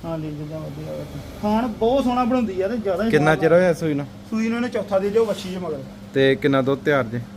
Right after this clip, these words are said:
Speaker 1: ਦੁੱਧ ਵੀ ਜੀ ਐਵੇਂ ਤੁਹਾਨੂੰ ਕਹਾਂ, ਕੱਲ੍ਹ ਹੀ ਖਾਲੀ ਕੀਤੀ ਇਹਨੂੰ,
Speaker 2: ਅੱਛਾ।
Speaker 1: ਤੀਜੇ ਦਿਨ। ਤੇ ਬੋਲਾ ਬੂਲਾ ਹੁਣ ਸੱਤ ਕੁ ਕਿਲੋ ਲਗਭਗ ਆ।
Speaker 2: ਤੇ ਕਿੰਨਾ
Speaker 1: ਦਸ ਦੇ ਜੇ ਬਾਰਾਂ ਦੇ ਜੇ ਜਰਸੀ ਜਾ ਜਾਂਦੀ ਯਾਰ ਸ਼ਹਿਰ ਚ।
Speaker 2: ਅੱਛਾ।
Speaker 1: ਹਾਂਜੀ, ਹਾਂਜੀ, ਦੁੱਧ ਦਾ ਤੁਹਾਨੂੰ ਪਤਾ ਸੇਵਾ ਦਾ।
Speaker 2: ਦਸ ਬਾਰਾਂ ਲੀਟਰ ਜਿਹੜਾ ਚਵਾ ਸਕਦੀ
Speaker 1: ਬਿਲਕੁਲ,
Speaker 2: ਹੈ ਅੱਗੇ।
Speaker 1: ਬਿਲਕੁਲ, ਮੈਂ ਐਵੇਂ ਕਹਦਾ ਚੌਦਾਂ, ਪੰਦਰਾਂ, ਸੋਲਾਂ ਕਿਲੋ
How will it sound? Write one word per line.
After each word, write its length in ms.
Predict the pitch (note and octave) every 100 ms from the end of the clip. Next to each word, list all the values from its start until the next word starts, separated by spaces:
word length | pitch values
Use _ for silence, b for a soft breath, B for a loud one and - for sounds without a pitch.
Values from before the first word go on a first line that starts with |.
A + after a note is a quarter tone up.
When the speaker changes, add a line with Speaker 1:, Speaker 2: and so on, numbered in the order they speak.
| -
Speaker 1:
ਦੁੱਧ 240 | G#3+ G#3
ਵੀ 220 | B3+ B3 A3+
ਜੀ 140 | B3
ਐਵੇਂ 200 | A#3 A#3
ਤੁਹਾਨੂੰ 200 | A#3 A3+
ਕਹਾਂ, 280 | G3 G#3 A3
ਕੱਲ੍ਹ 260 | G3+ F#3
ਹੀ 60 | A3+
ਖਾਲੀ 240 | G#3 F#3
ਕੀਤੀ 320 | F#3 F#3 F#3 G#3
ਇਹਨੂੰ, 180 | G#3 G#3 - B2+
Speaker 2:
ਅੱਛਾ। 240 | - C3
Speaker 1:
ਤੀਜੇ 220 | G2+ F3
ਦਿਨ। 200 | F3 F#3 F#3 - - - -
ਤੇ 360 | G3 G3 F#3+ F#3+ - - -
ਬੋਲਾ 220 | F3 G3 A3
ਬੂਲਾ 200 | F#3+ G#3+
ਹੁਣ 160 | G3+
ਸੱਤ 240 | - D#3 D#3+
ਕੁ 100 | D#3+
ਕਿਲੋ 240 | E3+ D#3
ਲਗਭਗ 420 | D3 C3+ E3 D3
ਆ। 40 | C3 - C3
Speaker 2:
ਤੇ 60 |
ਕਿੰਨਾ 320 | A#2+ G3+ G3
Speaker 1:
ਦਸ 40 | F3+
ਦੇ 120 | G3
ਜੇ 100 | G#3
ਬਾਰਾਂ 240 | G3 F#3+
ਦੇ 160 | F3 F3
ਜੇ 100 | F#3+
ਜਰਸੀ 300 | F#3 D3+ E3+
ਜਾ 160 | E3 D#3+
ਜਾਂਦੀ 180 | D#3+
ਯਾਰ 200 | E3+ D#3+
ਸ਼ਹਿਰ 180 | E3 D#3+
ਚ। 300 | D#3 F#3 C#3+
Speaker 2:
ਅੱਛਾ। 320 | B2+ D3+ A#2 F#2+
Speaker 1:
ਹਾਂਜੀ, 220 | E3+ E3 E3+
ਹਾਂਜੀ, 160 | E3+
ਦੁੱਧ 300 | D#3+ F#3 G#3+
ਦਾ 60 | B3
ਤੁਹਾਨੂੰ 180 | B3 A3
ਪਤਾ 180 | G3+
ਸੇਵਾ 260 | G3 F#3 E3
ਦਾ। 180 | C#3 D#3+
Speaker 2:
ਦਸ 120 | E3
ਬਾਰਾਂ 260 | D#3+ D#3+ D#3
ਲੀਟਰ 180 | D3
ਜਿਹੜਾ 180 | D3 C#3+
ਚਵਾ 260 | C3+ C#3+ B2
ਸਕਦੀ 200 | B2+ A2
Speaker 1:
ਬਿਲਕੁਲ, 200 | G#2+ B2+
Speaker 2:
ਹੈ 40 |
ਅੱਗੇ। 100 | G#2+
Speaker 1:
ਬਿਲਕੁਲ, 200 | A2+ A3+
ਮੈਂ 120 | A3+ A3+
ਐਵੇਂ 160 | A3+ A#3
ਕਹਦਾ 220 | A3 A3+
ਚੌਦਾਂ, 320 | A3 G3+ G3+
ਪੰਦਰਾਂ, 300 | G3+ G3 G3
ਸੋਲਾਂ 220 | F#3 F3
ਕਿਲੋ 280 | F3 F3